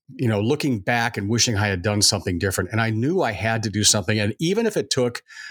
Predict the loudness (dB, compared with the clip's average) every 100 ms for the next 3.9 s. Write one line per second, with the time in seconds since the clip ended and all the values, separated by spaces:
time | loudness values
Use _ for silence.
0 | -18 -20 _ -4 -2 0 0 2 2 0
1 | -2 -2 -2 0 0 0 -2 -4 -4 0
2 | 2 2 2 2 0 0 0 0 0 0
3 | -2 -4 -2 0 2 0 0 -2 -4